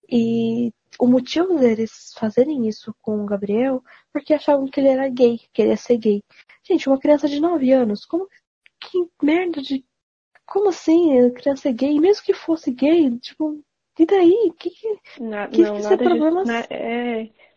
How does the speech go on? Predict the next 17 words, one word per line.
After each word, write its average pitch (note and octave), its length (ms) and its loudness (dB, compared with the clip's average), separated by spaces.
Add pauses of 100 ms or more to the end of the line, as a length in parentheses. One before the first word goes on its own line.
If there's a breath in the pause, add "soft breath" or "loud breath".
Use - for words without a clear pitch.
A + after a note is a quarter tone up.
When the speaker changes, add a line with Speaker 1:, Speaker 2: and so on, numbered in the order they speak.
Speaker 2:
nada B3+ 240 2
justifica A3+ 560 -6
esse A3 160 -10
tipo G#3 320 -10
de, G3 460 -8
de G3+ 160 -8
atitude, G3+ 560 -8
meu. F3+ 240 -18
Nada G3 340 -10
Speaker 1:
É, D4+ 60 -6
Speaker 2:
justifica, F#4+ 520 -8
Speaker 1:
e - 40 -6
Speaker 2:
sabe? C#4 160 2
Speaker 1:
o, C4+ 460 2
e C4 60 2
no C4 160 0
caso C4 340 -2